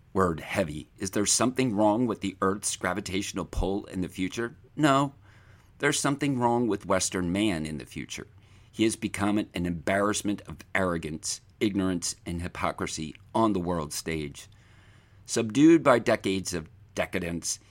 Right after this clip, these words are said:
he has embraced gluttony and cowardice and reduced himself to a servant for globalist pimps who demand he bend over and take what's offered.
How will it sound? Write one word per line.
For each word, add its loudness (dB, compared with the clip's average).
he -2
has 0
embraced 0
gluttony 0
and -4
cowardice 0
and -4
reduced -6
himself -2
to -6
a -4
servant -2
for -10
globalist -4
pimps -8
who -2
demand 2
he -6
bend -2
over -2
and -10
take -8
what's -6
offered. -6